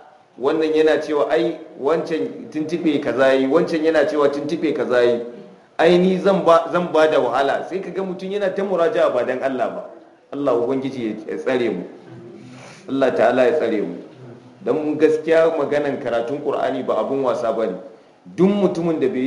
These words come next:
yi shi dan Allah ba, mun karanta a baya, da shi za a fara sa, za a fara wato buɗe jahannama. Allah Ta'ala ya tsare mu. To kaga anan yake cewa duk wanda ya karanta Qur'ani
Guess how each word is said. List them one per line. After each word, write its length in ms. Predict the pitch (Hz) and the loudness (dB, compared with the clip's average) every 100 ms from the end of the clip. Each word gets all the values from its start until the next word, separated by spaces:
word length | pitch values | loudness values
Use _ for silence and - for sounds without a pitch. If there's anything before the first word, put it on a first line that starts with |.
| 151 | -2
yi 20 | |
shi 140 | 147 139 | -4 -2
dan 240 | 135 139 | 0 2
Allah 280 | 143 143 123 | 2 4 4
ba, 100 | 104 - - | 4 -2 -6
mun 180 | 127 139 | -6 -6
karanta 460 | 135 151 143 143 131 | 0 0 2 4 4
a 60 | |
baya, 500 | 131 135 147 151 156 - - - - | 4 4 6 4 2 -10 -16 -20 -20
da 140 | - 120 | -10 -10
shi 180 | 120 143 | -6 2
za 200 | 160 135 | 6 6
a 60 | - | 6
fara 300 | 139 143 131 | 4 6 4
sa, 560 | - 139 135 127 - - 120 | 4 6 6 4 -4 -6 -4
za 220 | 127 147 135 | 2 4 4
a 60 | |
fara 640 | 143 139 135 131 120 - - - | 4 4 6 6 4 0 -8 -10
wato 320 | 110 117 117 117 | -2 0 0 -2
buɗe 400 | 110 143 143 117 | -4 -4 -2 -2
jahannama. 480 | 120 117 110 98 87 - - - - _ _ - | 0 0 0 -4 -6 -12 -20 -20 -20 _ _ -8
Allah 240 | 139 139 - | 0 0 2
Ta'ala 280 | 117 131 127 | 0 2 2
ya 60 | 117 | 2
tsare 280 | 117 110 | 2 0
mu. 140 | 101 87 - - - - - - - _ | -4 -6 -14 -20 -20 -20 -20 -20 -20 _
To 120 | 95 | -2
kaga 340 | 110 156 170 170 | 2 4 6 6
anan 160 | 160 156 | 6 2
yake 260 | 156 156 147 | 2 -2 -2
cewa 560 | 151 143 143 139 135 - - - _ _ _ - - | 2 4 6 4 2 -8 -16 -20 _ _ _ -20 -8
duk 240 | 151 175 | -6 0
wanda 320 | 180 190 190 160 | 2 2 0 -2
ya 140 | 156 | -2
karanta 420 | 156 160 147 135 | 0 0 0 -2
Qur'ani 800 | 127 127 123 123 156 156 147 143 | -6 -4 -2 2 2 2 0 -6